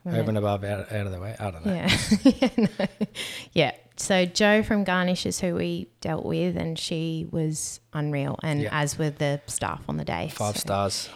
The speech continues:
Speaker 2: yeah. Another
Speaker 1: And,
Speaker 2: one.
Speaker 1: and they
Speaker 2: Oh.
Speaker 1: doggy bagged all of our,
Speaker 2: Oh,
Speaker 1: they
Speaker 2: yeah,
Speaker 1: left
Speaker 2: the food the next day.
Speaker 1: <laughs> We had a
Speaker 2: Oh.
Speaker 1: bit of leftover food,
Speaker 2: Yeah.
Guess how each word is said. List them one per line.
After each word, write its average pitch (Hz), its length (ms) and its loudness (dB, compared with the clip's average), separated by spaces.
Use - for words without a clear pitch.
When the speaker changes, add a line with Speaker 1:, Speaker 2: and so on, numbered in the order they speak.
Speaker 2:
yeah. - 160 2
Another 240 240 8
Speaker 1:
And, 269 80 10
Speaker 2:
one. 262 280 8
Speaker 1:
and 131 200 6
they 123 140 6
Speaker 2:
Oh. 120 100 4
Speaker 1:
doggy 120 260 2
bagged 117 420 0
all 117 200 -2
of 113 80 -4
our, 104 300 0
Speaker 2:
Oh, - 340 -4
Speaker 1:
they 123 160 2
Speaker 2:
yeah, - 60 4
Speaker 1:
left 165 280 4
Speaker 2:
the - 60 6
food 170 260 6
the 190 80 4
next 165 300 2
day. 151 420 4
Speaker 1:
<laughs> - 40 -8
We 131 80 2
had 131 200 6
a - 20 4
Speaker 2:
Oh. - 160 -6
Speaker 1:
bit 127 120 2
of 120 60 4
leftover 117 400 2
food, 127 420 2
Speaker 2:
Yeah. - 160 -2